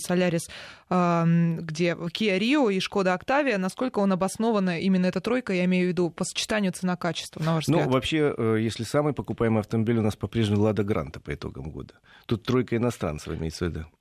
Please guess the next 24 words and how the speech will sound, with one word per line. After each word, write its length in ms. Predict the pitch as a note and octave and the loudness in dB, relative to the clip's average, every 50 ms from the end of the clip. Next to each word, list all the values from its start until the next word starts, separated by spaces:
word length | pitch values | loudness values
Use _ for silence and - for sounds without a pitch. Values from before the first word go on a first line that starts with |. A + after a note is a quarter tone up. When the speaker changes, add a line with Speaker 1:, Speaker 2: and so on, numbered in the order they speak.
| - | -2
Speaker 1:
Да, 240 | - A#3 G3 F#3+ D#3 - - - - - - | 0 0 0 0 -2 -8 -16 -20 -20 -10 -4
Speaker 2:
Да, 140 | A#2+ A2+ G#2 | 0 0 2
Speaker 1:
безусловно. 320 | F#2+ A2 D3 F3 F3+ E3 | 4 4 4 4 4 4
Speaker 2:
Lada 80 | - - | 2 2
Granta 260 | - E3+ F3 - G3+ | 2 4 4 4 4
Speaker 1:
Мгм. 120 | G3 - | 4 4
Speaker 2:
у 40 | - | 4
нас 200 | C#3 C3+ B2+ - | 2 2 0 0
номер 220 | D3+ D3 D3 D3 D#3 | 0 0 2 2 2
один, 320 | E3 E3+ E3+ A3 G#3+ F#3 | 2 0 0 0 0 2
но 80 | D#3+ D#3+ | 2 2
ей, 240 | D3+ D#3+ F3 E3 D3+ | 2 4 2 2 2
э, 300 | A2+ B2+ C3 C3+ C3 B2 | 2 2 2 2 2 2
бут-, 220 | A2 A#2 A#2 - | 0 -2 -2 -2
буквально 540 | A#2 - B2 A#2 B2 - D3 C#3+ C#3 C3 A#2+ | -2 -2 -2 -4 0 2 2 2 4 2 2
в 40 | G#2+ | 2
затылок 480 | G2+ A#2 G#2+ - C#3 C3 A#2+ A2 G2+ | 0 -2 0 2 2 2 2 2 0
дышат, 380 | G2 A#2+ C3 A#2 - A#2 G2 - - | 0 0 0 0 0 -4 -6 -4 -2
э, 240 | A2+ G#2+ G#2 G2 F2 - _ - | 0 2 2 0 -2 -6 _ -20
Hy-, 380 | - - - - - A#2 F2+ - | -18 -16 -10 -2 -2 -2 -2 -2
Hy-, 0 | - - - - - - - - | -6 -10 -8 -6 -8 -8 -6 -6
Hyundai 460 | - - - D#3 D3+ C#3 B2 B2+ B2+ | -4 0 0 2 2 2 2 2 2
и 40 | A#2+ | 2
Kia. 360 | - - B2 G2 E2 D#2 A#2+ | 0 0 -2 -2 -2 -2 -8